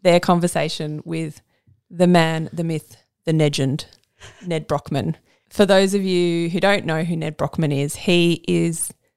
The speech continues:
the Australian who ran from Perth in Western Australia to Bondi in New South Wales. He ran for forty-six days. He ran a hundred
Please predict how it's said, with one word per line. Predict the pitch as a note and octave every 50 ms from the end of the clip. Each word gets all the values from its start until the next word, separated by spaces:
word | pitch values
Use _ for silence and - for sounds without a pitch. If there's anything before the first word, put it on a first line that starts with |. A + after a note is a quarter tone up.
| _ _ _ _ _ _
the | - F3+ E3+ D#3+ E3
Australian | E3+ - - E3+ D#3 D#3 D3+ D3+ D3+ D#3+
who | D#3 - E3+ E3+
ran | E3 E3 E3+ E3 E3 E3+
from | E3+ - F3 E3+ E3+ E3
Perth | _ - - F#3+ D#3+ E3 C4 - - - - - - _ _ _ _ _ _ -
in | E3+ D#3+
Western | D#3 D3 D3 - - E3+ F3+
Australia | F3 - - D#3 C#3+ C#3+ D3 D3 D#3+ - _ _ _ _ _ -
to | - F3
Bondi | D#3 E3+ D#3+ D3+ D#3 C#3 C#3+ E3 G#3+ A#3 - _ -
in | F3 E3 E3
New | D3+ D3
South | - - D#3 D#3 -
Wales. | C3+ C3+ - - - - _ _ _ _
He | _ - F#3 E3
ran | D#3 D#3+ D#3 D3+ D3+ D3+ D3 D3+
for | D#3 - D3+
forty-six | - - E3 F3+ G3+ G#3 - - G#3+ - -
days. | - D3 D3+ D3+ D3+ -
He | - D#3
ran | D3+ D3+ D3 C#3+ C#3+
a | C#3+
hundred | - D#3 E3 D#3+ F3 E3 -